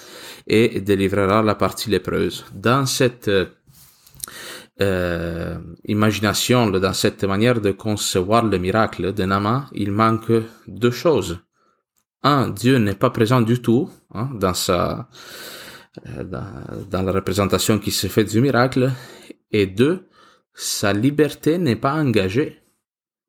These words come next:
Lui, il pense qu'il va là, Élie-, Élisée fait le miracle, et que ça se passe, euh, comme ça, que c'est, c'est fini, c'est réglé comme ça.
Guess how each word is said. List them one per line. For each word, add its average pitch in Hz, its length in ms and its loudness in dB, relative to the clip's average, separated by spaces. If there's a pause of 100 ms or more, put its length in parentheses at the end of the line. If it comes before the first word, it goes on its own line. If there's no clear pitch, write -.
(460)
Lui, 160 140 4
il - 160 0
pense 107 520 0
qu'il 104 200 0
va 127 140 2
là, 165 380 0 (500)
Élie-, 117 460 2
Élisée 107 580 0 (200)
fait 131 300 0
le 107 120 4
miracle, 151 640 0 (800)
et 147 220 4
que - 120 -2
ça 110 160 0
se - 100 -4
passe, - 440 0
euh, - 380 -6 (500)
comme 107 180 0
ça, - 300 -2
que - 100 -2
c'est, 101 200 0
c'est 98 140 -2
fini, 92 280 0
c'est 117 120 0
réglé 110 260 2
comme 104 160 -2
ça. - 240 -8